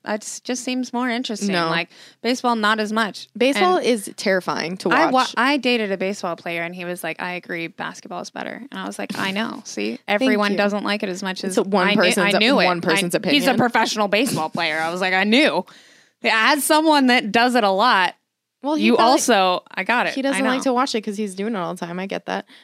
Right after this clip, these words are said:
Speaker 2: But baseball, if you
Speaker 1: Mm.
Speaker 2: turn on a ba-, a T V to baseball, you're just like, "What? What's with the numbers?"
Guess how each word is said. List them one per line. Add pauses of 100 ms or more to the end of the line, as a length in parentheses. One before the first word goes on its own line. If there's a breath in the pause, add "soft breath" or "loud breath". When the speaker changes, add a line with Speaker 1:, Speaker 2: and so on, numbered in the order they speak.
Speaker 2:
But
baseball,
if
you
Speaker 1:
Mm.
Speaker 2:
turn
on
a
ba-,
a
T
V
to
baseball,
you're
just
like, (140)
"What?
What's
with
the
numbers?"